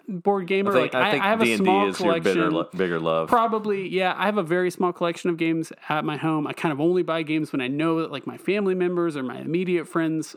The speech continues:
Speaker 1: uh, outside of my normal gaming group are gonna play them. But yeah, get, get together with your, with your gaming community for, like, extended periods of time if you can. It's, it's a huge blessing. It's a great way to spend time with your friends.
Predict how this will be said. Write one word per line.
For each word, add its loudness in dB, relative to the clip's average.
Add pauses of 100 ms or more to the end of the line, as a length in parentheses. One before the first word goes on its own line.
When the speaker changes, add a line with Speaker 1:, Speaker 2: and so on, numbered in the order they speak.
(100)
Speaker 1:
uh, -4
outside -2
of -6
my -4
normal -2
gaming -4
group -6
are -6
gonna -2
play -2
them. -4 (480)
But -4
yeah, 0 (100)
get, -2
get 0
together 0
with -4
your, 0
with -4
your -4
gaming -2
community -2 (160)
for, 0
like, -6
extended -2
periods -2
of -6
time -2
if -6
you 0
can. -4 (540)
It's, -6
it's -10
a -4
huge 0
blessing. 0
It's -18
a -4
great 0
way -2
to -6
spend -6
time -4
with -8
your -8
friends. -2